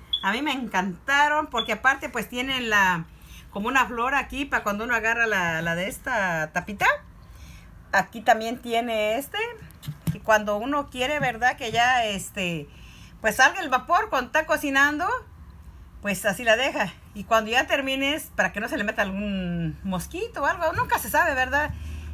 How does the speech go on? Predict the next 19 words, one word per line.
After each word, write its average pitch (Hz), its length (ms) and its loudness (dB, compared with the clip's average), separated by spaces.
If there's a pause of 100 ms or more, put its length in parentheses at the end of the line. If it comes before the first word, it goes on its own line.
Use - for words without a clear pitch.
(120)
Este, 208 340 -2
mire, 165 160 -2 (960)
es 214 180 -8
un 254 120 -6
selladorcito 196 680 -2
que 202 120 -6
tiene, 277 260 -6 (440)
se 190 120 -4
le 185 100 0
mete 208 220 -4
aquí 180 200 -6
ya. 160 160 0 (920)
Miren, 262 240 -6
así 233 180 -6
está - 140 -4
de 269 100 0
bonita 240 320 -2
la 202 160 -2
tapa. 269 280 -2